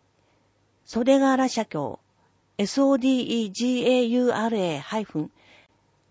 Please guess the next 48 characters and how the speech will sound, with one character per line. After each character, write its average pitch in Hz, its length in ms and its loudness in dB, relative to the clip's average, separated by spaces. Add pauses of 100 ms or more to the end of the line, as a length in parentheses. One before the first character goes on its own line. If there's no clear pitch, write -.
(120)
エ 233 120 -2
ス - 140 -8
エ 285 100 4
イ 254 40 -6
チ 262 140 -2
エ 226 220 0
ー - 60 -14
ケ 247 220 -4
ー - 20 -4
ワ 240 140 -2
イ 233 80 -2
オ 196 240 -2
ー - 60 -16 (140)
ド 180 100 -6
ッ - 100 -18
ト 185 160 -4 (160)
ジ 202 120 -6
ェ 196 80 -2
ー - 40 -10
ピ 165 420 -10
ー。 - 40 -20 (2500)
目 226 260 -4
次、 208 280 -4 (800)
六 240 260 0
十 269 220 4
一、 233 360 -2 (280)
赤 269 260 0
い 269 80 2
羽 262 240 0
共 269 240 2
同 269 200 6
募 262 180 -2
金 208 220 -6
へ 165 100 -2
の 147 180 -4 (140)
ご 180 120 -4
協 233 220 2
力 214 300 -2
を 190 180 -2
お 170 100 -8
願 170 240 -6
い 160 60 -8
し - 140 -12
ま 151 140 -10
す。 - 200 -20 (1000)
六 226 260 -4
十 226 180 0
二、 202 300 -4